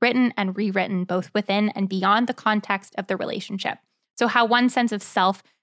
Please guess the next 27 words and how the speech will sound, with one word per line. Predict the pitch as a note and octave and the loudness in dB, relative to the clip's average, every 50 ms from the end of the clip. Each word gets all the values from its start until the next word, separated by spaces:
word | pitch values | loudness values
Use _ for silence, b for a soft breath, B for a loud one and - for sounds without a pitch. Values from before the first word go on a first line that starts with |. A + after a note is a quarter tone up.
| _ | _
and | - F#3+ F#3+ | -4 0 0
livelihood | G#3 G#3+ A#3 A#3+ A#3 A#3 A3 F#3+ - F#3 F3 F3+ F3+ | 2 2 2 2 0 0 -2 0 0 0 0 0 -2
becomes | - F#3+ - - G3 G3 G3 | -6 -6 -4 -2 -2 -2 0
so | - G#3 G3 F#3+ | 0 0 2 2
inextricably | F3+ - G#3+ G#3 - - - - A3+ A#3 - C4+ - - B3+ A#3 | 0 0 -2 -2 -2 -6 -4 -2 -2 -2 -2 -2 -2 -2 -2 0
linked | A3 G3+ F#3 F#3+ G#3+ - - _ | 0 0 2 0 0 -2 -4 _
and | - G#3 G3 | -6 -4 -4
then | F#3 E3+ F3+ F#3 | -4 -4 -4 -4
diminished | - G3+ G3+ A3 A#3+ A3 F#3+ F#3 G3+ - - - - | -2 0 2 2 2 2 0 -2 -4 -6 -8 -6 -2
by | - G3 F#3+ | 0 0 0
and | F3 - G3+ | -2 -4 -6
with | F#3+ F#3+ F#3+ - | -6 -8 -8 -8
another | G#3 G3+ F#3+ F#3 F#3 | -6 -6 -4 -4 -6
person. | F#3+ - - - - - - - G#3+ - _ _ _ _ _ _ _ _ - | -8 -8 -12 -12 -12 -14 -14 -14 -14 -14 _ _ _ _ _ _ _ _ -2
In | C4+ C#4 | 0 2
The | D#4 D#4 | 2 0
Squid | - - D#4+ F4 | 2 2 2 4
and | F#4 F#4+ | 4 4
the | G4+ G4 | 4 4
Whale, | E4 A3 F#3 F#3 G3 A3 A3+ - - | 4 4 4 4 2 2 0 -2 -2
Bernard, | - C4 C4 A3 - - G#3 A#3 - _ | 0 0 2 2 2 0 0 -2 -4 _
played | _ - G3 F#3+ | _ -4 -4 -2
by | G3 G3+ F#3 F#3+ G3+ G3 - - _ _ | 0 0 0 0 -2 -2 -6 -12 _ _
Jeff | - G#3 F3+ A3 - | -6 -4 -4 -4 -2
Daniels, | - G3 F3 F3+ F#3 - G#3 A#3 C4 - - | -2 -4 -2 -2 -2 -2 -2 -2 -2 -4 -8
who | - - | -8 -8
wore | G#3 - F#3 F#3+ F#3+ G3 G3+ | -4 -2 0 0 0 0 -2